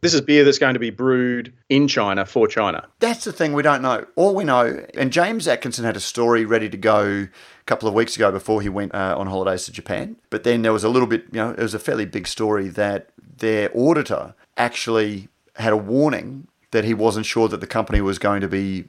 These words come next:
Speaker 2: viable next year because they'd basically, the ten million dollars they raised through their share float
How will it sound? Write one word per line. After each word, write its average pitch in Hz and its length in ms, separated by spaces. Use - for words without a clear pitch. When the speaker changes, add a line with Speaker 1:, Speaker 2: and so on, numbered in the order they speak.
Speaker 2:
viable 107 720
next 101 380
year 127 240
because 92 300
they'd 98 180
basically, 107 520
the 110 80
ten 131 260
million 107 220
dollars 92 280
they 90 120
raised 92 300
through 98 120
their 90 300
share - 260
float 90 400